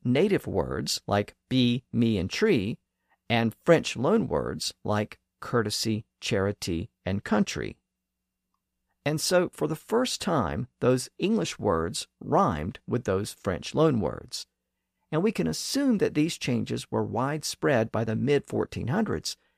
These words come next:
because we find these types of rhymes throughout these early Robin Hood poems. We find three or four examples in each of the two earliest Robin Hood poems, and then in the slightly later Jest of Robin Hood,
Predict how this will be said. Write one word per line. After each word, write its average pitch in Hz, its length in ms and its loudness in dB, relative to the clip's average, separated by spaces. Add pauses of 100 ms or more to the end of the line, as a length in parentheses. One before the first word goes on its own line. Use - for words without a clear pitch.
(120)
because 143 340 -2
we 147 140 -4
find 196 420 -2
these - 200 -2
types 104 340 -4
of 107 120 -6
rhymes 101 480 -2 (140)
throughout 139 420 -2
these 110 220 -4
early 107 240 -2
Robin 85 360 -4
Hood - 180 -8
poems. - 520 -2 (800)
We 151 120 -2
find 139 340 2
three - 260 -2
or 110 60 0
four 147 220 2
examples 120 580 -2
in 107 220 -2
each 180 320 -4
of 120 140 -4
the 113 200 -4
two 123 380 0
earliest 151 480 0
Robin 98 260 -2
Hood 92 180 -6
poems, 80 480 -2 (460)
and 123 220 -2
then 190 320 6
in 123 260 2
the 120 100 2
slightly 131 520 -2
later 120 300 2
Jest 185 380 -2
of 117 120 -4
Robin 98 300 -2
Hood, 95 320 -2